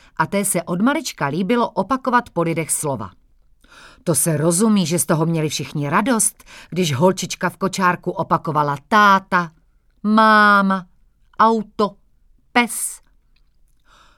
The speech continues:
Později opakovala i slůvka, která by říkat nemusela, jako sakra, fujtajbl nebo krucipísek. Za to ovšem mohli dospělí, kteří si taková a někdy ještě horší slova před ní vyměňovali.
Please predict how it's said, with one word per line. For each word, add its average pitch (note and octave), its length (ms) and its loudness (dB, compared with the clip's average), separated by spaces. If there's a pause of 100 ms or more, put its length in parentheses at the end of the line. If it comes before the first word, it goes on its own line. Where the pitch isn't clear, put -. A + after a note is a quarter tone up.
(120)
Později A#3 500 -4
opakovala B3 580 -2
i D#3 120 -6
slůvka, F#3+ 560 -6
která F#3 400 0
by C4+ 140 -4
říkat A3 380 -6
nemusela, C#3 640 -4 (260)
jako A2+ 300 -10
sakra, G3 640 -2 (520)
fujtajbl F#3 760 0 (280)
nebo A3 240 0
krucipísek. - 880 -6 (840)
Za E3+ 180 -2
to F3+ 140 -6
ovšem D#3+ 360 -4
mohli D#3 240 -2
dospělí, A3 680 -4 (300)
kteří F#3+ 340 0
si - 140 -4
taková F3 520 2
a - 160 0
někdy E3+ 280 -2
ještě D#3+ 280 -2
horší D#3 640 -4
slova E3 420 0
před F3 280 -4
ní A3 160 2
vyměňovali. G3+ 680 -2